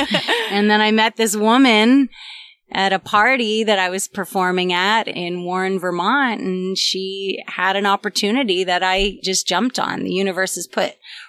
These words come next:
Speaker 2: really interesting things in my path, and I've just kind of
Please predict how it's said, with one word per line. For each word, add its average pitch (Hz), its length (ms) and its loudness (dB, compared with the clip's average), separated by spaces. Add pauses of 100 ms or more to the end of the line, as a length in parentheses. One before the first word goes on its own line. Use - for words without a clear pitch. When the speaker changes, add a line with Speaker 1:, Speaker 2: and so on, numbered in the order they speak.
Speaker 2:
really 208 280 4
interesting 202 460 0
things 190 260 -2
in 190 80 -2
my 170 140 -2
path, 180 520 -4
and 180 340 -4
I've 175 420 -2
just 202 240 -4
kind 208 300 -4
of 196 180 -6